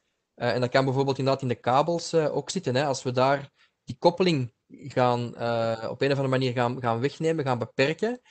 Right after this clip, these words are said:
ja, dan kan er ook geen common mode stroom gaan vloeien. Klopt, hè, inderdaad, als er geen, geen return path is, ja, dan kan er geen common mode stroom vloeien. Maar het is niet altijd zichtbaar, hè, hoe dat die koppelingen juist in de applicatie zitten. Dat is soms het, eh, het complexe aan, eh,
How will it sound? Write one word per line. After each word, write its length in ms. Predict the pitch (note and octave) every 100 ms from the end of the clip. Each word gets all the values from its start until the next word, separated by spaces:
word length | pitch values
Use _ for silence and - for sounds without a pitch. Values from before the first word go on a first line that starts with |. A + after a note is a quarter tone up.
| - -
ja, 100 | C3
dan 140 | B2
kan 180 | C#3+ F#3
er 80 | F3+
ook 140 | -
geen 180 | C#3+ C3
common 240 | C#3 C3+
mode 200 | B2+ B2
stroom 320 | - B2+ B2+
gaan 220 | A#2 A2+ A2
vloeien. 400 | D#3 D3 A2 - _ _ -
Klopt, 260 | F3+ F3+
hè, 80 | E3
inderdaad, 300 | D3 C3 C3+
als 120 | C3
er 80 | B2+
geen, 260 | B2+ A#2+ -
geen 440 | - C#3 C3 A#2 A#2+
return 440 | D#3 F#3+ F#3+ F3+
path 280 | F3+ F#3 F#3+
is, 320 | A#3 - - _ _ _
ja, 100 | C#3
dan 140 | C3+
kan 200 | C#3+ D#3
er 80 | D3
geen 200 | D3+ D3
common 240 | D#3 D3
mode 240 | C#3 C#3+ C3
stroom 360 | - C3+ C3
vloeien. 400 | A#2+ C3+ A2+ A#2+ - _ _
Maar 120 | - C#3
het 80 |
is 100 | C#3
niet 120 | E3+ E3+
altijd 280 | D#3+ C3
zichtbaar, 440 | - E3+ C#3 A#2+ B2
hè, 120 | C#3+
hoe 120 | D3+
dat 120 | C3+
die 100 | C3
koppelingen 400 | - D3 - C#3
juist 300 | C3 C3+ C#3
in 60 | C#3
de 60 | A#2
applicatie 640 | B2+ C3+ - C3 B2+ B2
zitten. 400 | B2 C3 A#2+ B2+ _ _ _
Dat 140 | - B2+
is 60 |
soms 180 | D3+ C#3
het, 180 | C3 -
eh, 200 | B2+ B2
het 140 | C3
complexe 580 | - B2 - C#3+ - -
aan, 300 | - A#2+ A2+
eh, 540 | A2+ A2 A2 A2 -